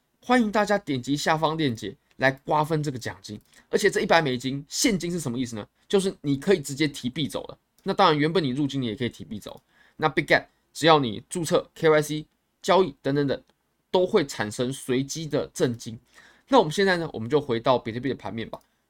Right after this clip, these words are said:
比特币的盘面啊，其实我们现在呢是处在一个很关键的支撑之上。我会认为，其实这个支撑是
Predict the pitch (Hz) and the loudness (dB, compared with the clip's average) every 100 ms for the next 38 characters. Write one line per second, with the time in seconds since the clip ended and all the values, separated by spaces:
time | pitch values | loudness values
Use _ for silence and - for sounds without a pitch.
0 | - 151 202 226 143 113 143 - - 185 | -2 2 4 2 2 -2 -4 -6 -4 2
1 | 202 120 123 143 135 107 104 _ _ - | 4 4 0 0 0 -2 -8 _ _ -10
2 | 156 - _ - - 107 156 143 131 101 | -10 -12 _ -10 -8 -2 2 2 2 -4
3 | - _ _ - - 107 - 156 151 156 | -6 _ _ -12 -8 -6 4 6 6 0
4 | 120 - 117 117 107 104 - - 151 247 | -4 -6 -10 -10 -10 -10 -12 0 4 8
5 | 262 175 175 170 170 165 147 131 143 139 | 8 6 2 -2 0 0 -2 -4 -4 -4
6 | 165 | -4